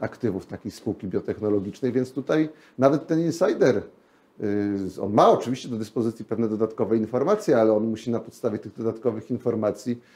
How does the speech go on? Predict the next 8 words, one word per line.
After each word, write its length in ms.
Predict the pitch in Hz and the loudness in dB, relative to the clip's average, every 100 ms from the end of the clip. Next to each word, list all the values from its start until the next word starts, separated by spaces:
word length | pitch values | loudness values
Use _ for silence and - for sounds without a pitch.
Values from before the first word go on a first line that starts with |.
| _ - | _ -2
czynić 520 | 127 117 120 - 131 | 0 2 -2 -4 -6
swoje 320 | 110 - 117 | -6 -2 0
własne 320 | 110 113 - 123 | 2 0 -2 -8
przewidywania. 640 | - 110 117 143 170 135 | -4 -4 -2 2 4 2
Też 160 | 123 120 | 0 -4
musi 200 | 107 - | -6 -6
tą 140 | 110 | -2
zasłonę 500 | 101 - 117 101 95 | -2 -2 -4 -2 -6